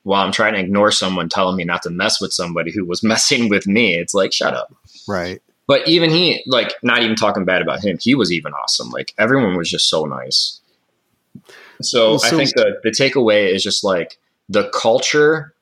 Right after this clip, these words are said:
Speaker 1: that an instructor can make in an environment really makes or breaks something. I've seen so many dojos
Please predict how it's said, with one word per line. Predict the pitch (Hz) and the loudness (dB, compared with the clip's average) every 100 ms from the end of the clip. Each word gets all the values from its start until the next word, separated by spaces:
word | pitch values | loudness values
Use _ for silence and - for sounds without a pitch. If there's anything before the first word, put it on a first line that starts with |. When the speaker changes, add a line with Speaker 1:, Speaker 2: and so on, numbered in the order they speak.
| _ _ - | _ _ -2
Speaker 1:
that | 110 110 | 0 2
an | 104 | 0
instructor | 98 - 104 107 131 | 0 0 2 2 0
can | 120 107 92 | 0 0 2
make | 92 98 | 0 0
in | 98 | -2
an | 90 | -4
environment | 82 71 82 104 123 123 _ _ _ - | -4 -4 -2 0 0 -2 _ _ _ -2
really | 107 107 110 | 2 2 4
makes | 98 95 - | 2 2 0
or | 82 | -2
breaks | 78 71 - | -4 -4 -4
something. | 58 - 60 58 - _ _ _ _ | -4 -10 -12 -14 -20 _ _ _ _
I've | 104 107 | -2 0
seen | - 110 101 | 2 2 2
so | - 110 | 0 2
many | 113 110 | 4 4
dojos | 95 98 101 107 101 - - | 4 2 4 2 2 0 -4